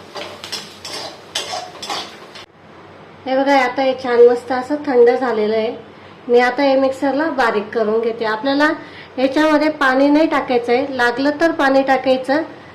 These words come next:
नाही तर असंच कोरडं वाटून घ्यायचं आहे. हे बघा, असं मस्त छान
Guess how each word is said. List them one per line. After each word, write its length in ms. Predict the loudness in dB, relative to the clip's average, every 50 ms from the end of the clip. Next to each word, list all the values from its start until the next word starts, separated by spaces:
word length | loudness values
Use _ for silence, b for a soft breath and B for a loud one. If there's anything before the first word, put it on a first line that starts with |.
| B -2
नाही 100 | -2 0 2
तर 40 | 2
असंच 380 | 0 0 0 -2 -4 -4 -4 -2
कोरडं 340 | 2 2 2 4 2 0 -2 -4 -8 -16 -20 -20 -20 -20 -10 -6
वाटून 380 | -4 -4 -4 -2 0 0 2
घ्यायचं 300 | 2 0 -2 -4 -6 -8
आहे. 80 | -10 -10 -10 -14 -20 -20 -20 -20 -20 -20 -20 -20 -20 -20 -20 -20 -20 -20 -20 -20 _ _ _ -20 -20 -20 -20 -20 -20 -20 -20 -20 -20 -16
हे 100 | -12 -6
बघा, 240 | -6 -4 -4 -2 0
असं 220 | -2 -2 -2 -2 -4
मस्त 340 | -2 -2 -2 -4 -4 -6 -8 -8 -6
छान 240 | -4 -2 -2 -2 -2